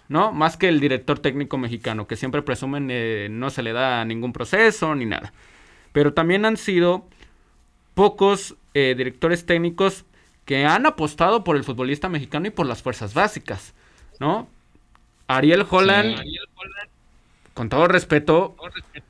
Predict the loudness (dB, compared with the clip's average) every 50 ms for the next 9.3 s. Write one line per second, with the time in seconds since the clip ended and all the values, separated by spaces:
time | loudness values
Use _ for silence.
0 | -20 -20 -20 _ _ _ _ _ -4 0 2 4 4 4 4 2 2 2 4 4
1 | 6 6 6 4 2 2 2 2 2 4 4 2 2 2 2 2 2 2 2 2
2 | 2 2 0 -2 -2 -2 0 0 0 0 0 -2 0 -2 -2 0 2 0 0 0
3 | 0 -2 -4 -4 -2 0 0 0 0 0 0 -2 0 2 4 4 4 4 4 0
4 | 0 2 2 2 4 4 2 2 2 0 -2 -6 -10 -20 -20 -20 -20 _ _ _
5 | _ _ _ -4 -2 -2 0 0 -2 0 0 2 2 2 2 0 0 0 2 2
6 | 2 2 2 2 0 0 0 -2 -4 -6 -8 -12 -16 -20 _ -6 0 2 4 6
7 | 6 6 6 4 4 2 -4 -8 -14 _ _ _ _ _ _ _ -10 -6 -2 -2
8 | 0 -2 -2 -4 -6 -4 -4 -2 0 2 2 2 2 2 0 2 4 4 4 6
9 | 6 6 4 4 2